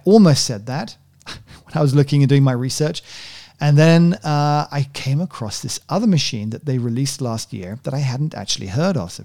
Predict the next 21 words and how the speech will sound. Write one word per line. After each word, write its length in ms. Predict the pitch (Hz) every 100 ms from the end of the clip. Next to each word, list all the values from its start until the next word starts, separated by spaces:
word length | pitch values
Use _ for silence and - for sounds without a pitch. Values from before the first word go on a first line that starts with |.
| _
shame 300 | - 117 147
on 160 | 190 135
me, 160 | 104 123
but 120 | -
I've 100 | 107
heard 200 | 139 160
of 60 |
it 100 | 151
now 220 | 95 90 123
'cause 120 | -
I 40 |
was 80 | 98
doing 180 | 131 135
my 80 | 120
work. 380 | 90 95 - _ - - - - -
And 220 | 135 127
this 260 | 120 175 - -
is 220 | 123 131
called 220 | - 135
the 100 | 147
Rocket, 360 | 104 - -